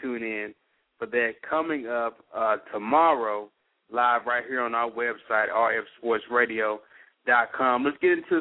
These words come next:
some late-breaking stories with a segment on our show that we call The Latest, which gives you everything, gets you up to date right up to the very minute.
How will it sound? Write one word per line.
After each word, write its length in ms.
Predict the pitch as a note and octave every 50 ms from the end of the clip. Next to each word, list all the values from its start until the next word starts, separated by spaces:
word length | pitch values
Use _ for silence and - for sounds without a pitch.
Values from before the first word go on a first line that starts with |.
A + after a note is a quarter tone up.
| D#3+
some 300 | - E3 D3+ C#3+ C3 C3
late-breaking 640 | D3 D#3+ F3+ F#3 - - - D#3 D#3+ E3 D#3+ D#3+ C#3+ - _
stories 340 | - D#3 D#3 D#3+ D#3 D3+ D3 C3+
with 220 | C#3 D3 C#3+ C#3 D3 _ -
a 120 | A#2 B2+ A#2+ -
segment 300 | - D#3+ D#3+ D3+ D3 C#3+
on 120 | C#3+ C#3+ C#3
our 100 | C#3 C#3 -
show 100 | - D3
that 160 | C#3 C3 B2 A#2+
we 100 | B2+ B2
call 380 | - C#3 C3+ C3+ C3+ C3 C3 B2+ A#2
The 160 | C#3 D3+ D#3
Latest, 480 | C#3+ C#3+ C#3+ D3+ D#3 D#3 C3+ A2+ F#2+ - - _ _ _ _ _ _ _ _ -
which 200 | A#2+ A#2 G#2+ A#2
gives 180 | C3 C3 A#2+ -
you 140 | B2 A2+
everything, 580 | G#2 C#3 C#3+ C#3 C#3+ C#3 C#3+ C#3+ C#3 C3+ B2+ B2
gets 180 | A#2+ C3+ B2+ - -
you 80 | C3+
up 120 | C3 C3 -
to 80 | B2+
date 260 | A#2+ A#2 B2+ B2+ B2 A#2 G#2+ A2
right 200 | B2 B2+ C3+ C#3
up 80 | C#3 C3+ -
to 80 | - C#3+
the 100 | B2 A2+
very 320 | G#2 A#2 B2+ B2 A#2 A2
minute. 460 | G#2 A#2 C3 D3 D3+ D#3 D3+ - -